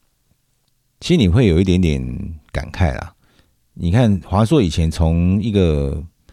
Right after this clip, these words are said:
就是没有这么大的公司的时候，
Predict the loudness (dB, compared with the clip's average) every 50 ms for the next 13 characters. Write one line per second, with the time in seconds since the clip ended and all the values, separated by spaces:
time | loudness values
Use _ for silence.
0 | _ _ _ _ _ _ _ _ _ _ -4 -2 -2 0 0 0 0 0 0 -2
1 | -2 -6 -8 -12 _ _ _ -4 0 2 2 2 2 2 2 0 2 2 0 0
2 | 0 0 -2 -2 -2 -2 -2 -2 -4 -4 -4 -4 -4 -4 -4 -6